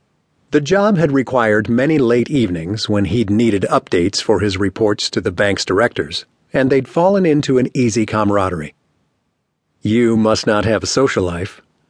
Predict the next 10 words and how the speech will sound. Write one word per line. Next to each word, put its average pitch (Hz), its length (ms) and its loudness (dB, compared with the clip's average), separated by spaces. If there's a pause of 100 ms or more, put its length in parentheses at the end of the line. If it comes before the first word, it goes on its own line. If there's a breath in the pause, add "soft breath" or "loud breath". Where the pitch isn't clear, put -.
(160)
he 95 160 -6
said 90 240 0
one 87 240 0
night 85 280 -2
when 101 120 0
they 92 100 2
were 85 160 2
wrapping 92 340 0
things 92 300 -2
up. 95 220 -2